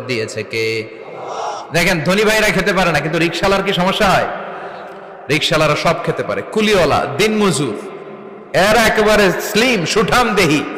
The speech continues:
মেদহীন পেট, পেটে কোনো মেদ নাই, ভুঁড়ি নাই।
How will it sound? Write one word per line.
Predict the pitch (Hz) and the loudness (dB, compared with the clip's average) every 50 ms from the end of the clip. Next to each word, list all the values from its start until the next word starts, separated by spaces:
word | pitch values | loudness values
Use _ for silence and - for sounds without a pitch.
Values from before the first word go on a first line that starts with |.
| - - - - 143 | -10 -12 -10 -4 0
মেদহীন | 151 196 240 277 285 214 202 - 240 247 214 165 - | 2 2 4 4 2 2 2 2 2 2 2 2 2
পেট, | 220 208 185 160 - - - - - - - - - - - - - - - | 2 2 2 2 0 -2 -6 -8 -8 -10 -12 -14 -14 -14 -16 -16 -18 -6 -4
পেটে | 196 196 202 208 | 0 0 2 2
কোনো | 196 226 220 214 | 2 2 2 2
মেদ | 190 190 208 214 180 175 | 4 4 4 2 2 2
নাই, | 202 208 196 180 156 143 | 2 2 4 4 4 4
ভুঁড়ি | 165 180 220 | 4 4 4
নাই। | 208 190 165 143 117 | 4 4 2 2 0